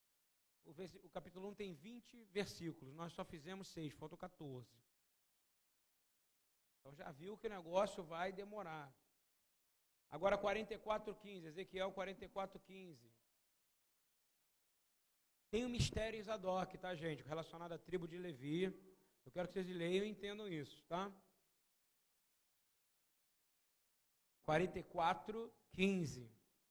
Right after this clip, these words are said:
Mas os sacerdotes levitas, os filhos de Zadok, que cumpriram as prescrições do meu santuário, quando os filhos de Israel se extraviaram,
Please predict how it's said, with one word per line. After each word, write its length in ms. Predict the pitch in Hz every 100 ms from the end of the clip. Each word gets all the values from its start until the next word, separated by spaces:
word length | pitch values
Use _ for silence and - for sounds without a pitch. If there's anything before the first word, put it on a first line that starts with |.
| _ _ _ _ -
Mas 300 | 175 220 202
os 100 | 208
sacerdotes 760 | 220 - 202 170 202 214 196
levitas, 760 | 190 220 151 190 185 214 202 - - _ _ _
os 320 | 208 262 -
filhos 400 | - - 240 226
de 80 | 190
Zadok, 720 | 180 165 147 160 160 208 202 190 - _ _ _
que 120 | 202
cumpriram 560 | 196 220 190 208 226 214
as 120 | -
prescrições 720 | - 220 - 196 - 202 208
do 80 | 180
meu 140 | 190
santuário, 760 | 180 190 175 160 151 160 185 196 - - _
quando 160 | - 196
os 80 | 196
filhos 300 | - 240 226
de 80 | 202
Israel 360 | 202 185 190
se 140 | 185 196
extraviaram, 800 | - - 196 165 170 170 202